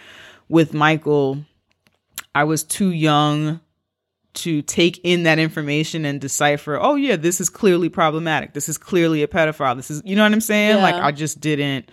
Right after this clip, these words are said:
Speaker 1: those are not the conclusions that I came to as a young person.
Speaker 2: Yeah.
Speaker 1: And so I'm willing and open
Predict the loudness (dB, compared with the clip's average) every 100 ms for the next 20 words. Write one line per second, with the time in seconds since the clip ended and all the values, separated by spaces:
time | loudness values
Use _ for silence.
0 | -20 -20 -20 -8 2 2 4 2 0 -6
1 | -8 0 0 0 0 2 2 0 -2 -2
2 | -4 -4 -4 -4 -2 0 0 -4 -4 -4
3 | -4 -2 -2 -2 -6 -8 -8 -10 -10 -12
4 | -16 _ _ 0 0 0 0 2 2 2
5 | 0 -4 -12 _ _ _ _ _ _ _
6 | _ _ _ _ _ _ -2 -2 -2 2
7 | 4 4 4 4 2 2 2 2 0 -2
8 | -4